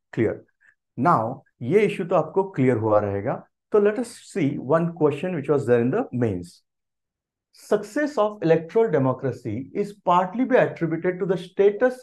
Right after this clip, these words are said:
and role of Election Commission of India। ये क्वेश्चन already आ चुका है ट्वेंटी मार्क्स के लिए।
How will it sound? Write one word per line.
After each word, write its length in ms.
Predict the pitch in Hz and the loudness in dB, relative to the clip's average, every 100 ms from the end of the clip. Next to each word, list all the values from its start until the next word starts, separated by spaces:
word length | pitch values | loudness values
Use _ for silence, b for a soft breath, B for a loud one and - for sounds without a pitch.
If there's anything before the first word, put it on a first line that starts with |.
| - | -8
and 260 | 180 175 147 139 | -2 0 0 0
role 280 | 190 214 | 0 2
of 320 | 127 139 170 143 | 2 0 -2 -2
Election 420 | 135 135 196 196 | -2 -2 -6 -8
Commission 380 | 127 120 120 135 | -4 -4 -2 -4
of 100 | 135 | -2
India। 220 | 113 110 | -2 -4
ये 160 | 110 165 | -4 -4
क्वेश्चन 320 | 175 143 151 | -4 -6 -4
already 320 | 127 120 143 | -4 -2 0
आ 100 | 139 | -2
चुका 240 | 113 120 139 | -4 -4 -6
है 60 | |
ट्वेंटी 300 | 151 127 117 | -2 -2 -2
मार्क्स 260 | 104 98 98 | -2 -4 -4
के 60 | - | -10
लिए। 180 | 82 | -12